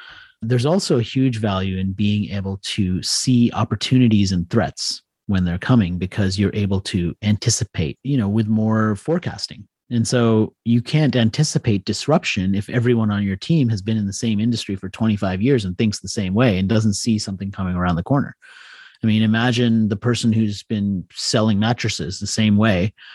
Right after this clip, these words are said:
for decades, expecting a consumer to walk into a store, lie on a couple of mattresses, take their recommendation, get that mattress, strap it to their roof, and drive it home. And now you have all of these retailers, all of these manufacturers who are making the mattress that is,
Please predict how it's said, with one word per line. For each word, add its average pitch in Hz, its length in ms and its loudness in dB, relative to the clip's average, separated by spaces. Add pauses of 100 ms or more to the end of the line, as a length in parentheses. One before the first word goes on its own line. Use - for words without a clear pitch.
(260)
for 95 440 0
decades, 101 880 -2
expecting 117 460 0
a 107 40 0
consumer 110 440 2
to 92 60 2
walk 101 280 0
into 110 220 2
a 104 60 2
store, 98 500 -2 (420)
lie 113 300 2
on 113 100 4
a 117 60 2
couple 110 240 0
of 110 80 4
mattresses, 101 720 -4
take 117 260 -6
their 117 140 2
recommendation, 101 840 0
get 120 220 -2
that 110 160 2
mattress, 104 440 -4
strap 113 320 0
it 95 100 -2
to 117 80 -4
their 107 160 2
roof, 98 500 -2 (280)
and - 120 -6
drive 104 240 -2
it 98 80 -4
home. 104 320 -2 (600)
And 127 120 2
now 143 220 4
you 131 100 4
have 127 140 2
all 131 160 4
of 120 80 0
these 107 340 -2
retailers, 98 640 -4
all 117 160 2
of 110 60 2
these 113 140 4
manufacturers 107 680 2
who 110 80 2
are 101 40 4
making 110 300 2
the 104 100 2
mattress 101 540 -4
that 98 120 -2
is, 95 340 -4